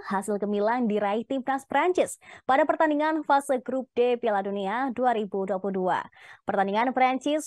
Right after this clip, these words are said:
versus Australia berakhir dengan skor empat satu di Al Janoub Stadium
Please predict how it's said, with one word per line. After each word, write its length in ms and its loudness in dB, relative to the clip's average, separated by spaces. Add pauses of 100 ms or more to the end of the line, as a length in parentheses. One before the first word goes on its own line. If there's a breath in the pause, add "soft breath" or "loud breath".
versus 400 0
Australia 720 0
berakhir 720 -2
dengan 480 -4
skor 400 -2
empat 400 0
satu 480 0 (320 loud breath)
di 480 2
Al 320 2
Janoub 400 -4
Stadium 560 -2